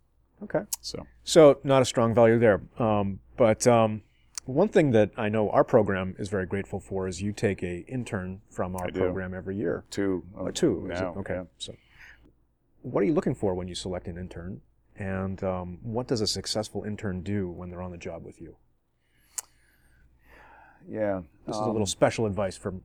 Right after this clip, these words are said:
Speaker 1: for my students.
Speaker 2: No, not at all. I, I,
Speaker 1: <laughs>
Speaker 2: and actually, we just brought, uh, two interns and just made that decision a few weeks ago. I look, uh, I look for people, interns, individuals to come into this organization that, uh, are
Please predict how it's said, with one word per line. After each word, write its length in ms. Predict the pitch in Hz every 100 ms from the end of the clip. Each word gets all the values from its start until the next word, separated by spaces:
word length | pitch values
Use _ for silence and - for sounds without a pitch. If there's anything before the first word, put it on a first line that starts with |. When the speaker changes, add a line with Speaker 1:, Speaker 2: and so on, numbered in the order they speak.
| _
Speaker 1:
for 100 | -
my 140 | 95 90
students. 440 | - - - - 107
Speaker 2:
No, 200 | 123 104
not 180 | 107
at 60 | 104
all. 120 | 107
I, 80 | 107
I, 20 |
Speaker 1:
<laughs> 380 | - 160 - 151
Speaker 2:
and 100 | 104
actually, 360 | 139 135 - 98
we 60 |
just 180 | 95 -
brought, 260 | 98 92 -
uh, 100 | 85
two 220 | - 92
interns 400 | 90 85 87 85
and 120 | 92 85
just 160 | -
made 160 | 82 82
that 120 | 78
decision 340 | - 87 87
a 60 | 82
few 160 | - 80
weeks 300 | 82 82 -
ago. 400 | - 80 80 80 _ _ _ _ 80
I 180 | 76 120
look, 420 | 127 165 - - -
uh, 280 | 127 110 110 117 117 127 _ _ 113
I 80 | 123
look 260 | 135 160
for 160 | - 147
people, 920 | - - - 107 98 95 92 90 92
interns, 560 | 113 104 - 90 87 98
individuals 420 | 98 92 92 85
to 80 | 85
come 240 | - 87
into 160 | 85 -
this 180 | 90 87
organization 760 | 87 85 82 90 87 - 90 - _ _ _ _ _
that, 540 | 95 90 90 92 90 _
uh, 320 | 101 90 87 90
are 340 | 98 95 98